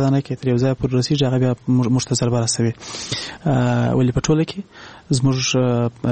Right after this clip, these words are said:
کشفي ادارې کار کوي، پر دې مصروفه دي، چې بالاخره هغه یوه حمله چې هم اوس تر انجامه رسیږي، هغه هم باید تر انجامه ونه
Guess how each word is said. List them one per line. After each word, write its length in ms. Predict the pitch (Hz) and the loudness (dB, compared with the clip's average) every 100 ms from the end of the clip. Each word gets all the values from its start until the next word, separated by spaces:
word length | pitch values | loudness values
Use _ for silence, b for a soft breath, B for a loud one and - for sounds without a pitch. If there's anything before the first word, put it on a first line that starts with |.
| 120 - | -2 -2
کشفي 280 | - - 139 | -6 0 2
ادارې 340 | 139 135 139 139 - - - | 2 2 2 0 -6 -20 -4
کار 140 | 127 120 - | -4 -4 0
کوي، 200 | 127 135 | 2 2
پر 160 | - 120 | 0 0
دې 120 | 127 123 | 0 0
مصروفه 340 | - 139 156 | 0 0 0
دي، 160 | 147 156 B B B B B - 135 123 123 120 - | 0 0 B B B B B -4 0 2 2 0 0
چې 100 | 131 120 | 0 2
بالاخره 440 | 123 120 - 131 127 | 2 0 0 0 2
هغه 140 | 131 127 | 0 0
یوه 140 | 127 135 131 | 0 0 0
حمله 220 | 127 135 | 0 0
چې 140 | - 127 | 0 2
هم 240 | 139 127 | 2 2
اوس 400 | 120 120 - - - - | 2 0 -2 -4 -8 -18
تر 320 | - 123 117 117 - | -2 0 0 -4 -2
انجامه 460 | 120 120 131 123 117 | 0 2 2 2 0
رسیږي، 380 | 113 139 139 143 123 | 0 0 2 2 0
هغه 140 | 123 | 0
هم 80 | 123 | 0
باید 120 | 123 | 0
تر 140 | - 123 | 0 0
انجامه 340 | 120 131 131 | 2 2 2
ونه 220 | 120 120 | 2 2